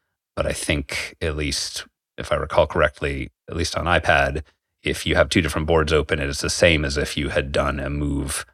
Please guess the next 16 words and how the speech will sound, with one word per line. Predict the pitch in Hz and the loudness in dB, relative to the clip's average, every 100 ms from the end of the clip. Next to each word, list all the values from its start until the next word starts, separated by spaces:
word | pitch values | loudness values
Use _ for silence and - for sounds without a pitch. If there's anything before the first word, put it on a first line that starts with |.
| _ _ _ - | _ _ _ 0
operation | 71 71 67 71 - 67 | 0 0 -4 -2 -4 -4
from | 69 - | -6 -6
one | 73 71 | -6 -6
board | 71 71 69 | -6 -6 -6
to | - | -8
the | 82 | -8
other. | - - | -8 -4
How | - | 0
does | 78 - | 0 -2
that | - - - | -4 -4 -8
kind | - - | -12 -8
of | 78 | -6
work | - | -8
behind | 76 76 76 | -6 -6 -6
the | |
scenes? | - 78 69 - | -6 -6 -4 -6